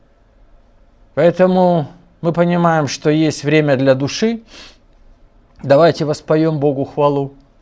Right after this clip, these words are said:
А есть время поклонения. «Господь, что повелишь сделать?»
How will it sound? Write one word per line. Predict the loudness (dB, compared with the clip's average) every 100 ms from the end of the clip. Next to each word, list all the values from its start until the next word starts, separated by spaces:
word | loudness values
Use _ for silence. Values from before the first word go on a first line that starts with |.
| _ _ -20 -20 _ _ _
А | -4
есть | -2 -4 -4
время | -4 -2 -4
поклонения. | -4 -8 -6 -4 -4 -6 -12 -20 _ -12
«Господь, | -12 -10 -10 -10 -16
что | -10 -8
повелишь | -6 -6 -6 -8 -10 -18 _ _
сделать?» | -20 -16 -16 -18 -20